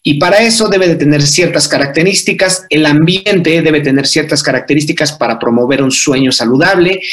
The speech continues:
y también el dormir no implica que se esté teniendo un sueño reparador. Hay indicadores que nos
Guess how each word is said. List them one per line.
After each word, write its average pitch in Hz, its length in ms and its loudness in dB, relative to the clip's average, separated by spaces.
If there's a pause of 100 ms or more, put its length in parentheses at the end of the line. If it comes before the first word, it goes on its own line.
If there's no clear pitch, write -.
(400)
y 254 220 0
también 190 540 0
el 156 180 2
dormir 170 400 2
no 175 120 2
implica 165 640 0
que 151 80 -4
se 123 120 -2
esté 147 200 -2
teniendo 143 320 0
un 147 80 2
sueño 135 300 0
reparador. 98 460 -4 (200)
Hay 151 160 2
indicadores 170 600 2
que 127 100 -4
nos 123 300 -4